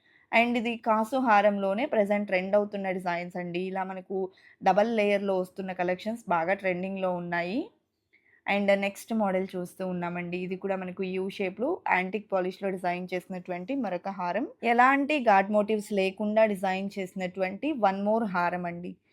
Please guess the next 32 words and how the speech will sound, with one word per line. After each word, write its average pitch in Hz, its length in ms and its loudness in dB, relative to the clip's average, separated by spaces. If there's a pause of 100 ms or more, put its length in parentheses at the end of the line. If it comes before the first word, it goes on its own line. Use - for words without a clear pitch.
(300)
So 226 200 2
ఈ 240 200 2
డిజైన్‌లో 208 600 2 (120)
లాకెట్ 202 440 2
వచ్చేప్పటికి 185 680 -2
మనకు 208 340 -4
టూ 202 240 -4
సైడ్స్ 202 340 -2
ఎలిఫెంట్స్ 202 460 -2
ఇచ్చారు. 202 400 -4
మిడిల్‌లో 226 380 0
ఫ్లవర్ 190 360 4
డిజైన్ 175 340 -2
వచ్చింది. 185 460 -6 (540)
And 220 160 2
మువ్వల 208 380 6
డ్రాప్స్ 180 380 0
వచ్చేసాయండి. 175 800 -6 (360)
ఈ 247 160 0
డిజైన్ 233 400 6
నెట్ 196 200 0
వెయిట్ 208 200 4
వచ్చేసి 190 460 -2
ఫార్టీ 233 380 4
టూ 220 240 -4
పాయింట్ 214 340 2
సెవెన్ 196 280 2
జీరో 196 260 2
ఫోర్ 196 200 0
గ్రామ్స్‌లో 185 520 2
అవైలబుల్ 180 460 2
ఉంది. 175 280 -4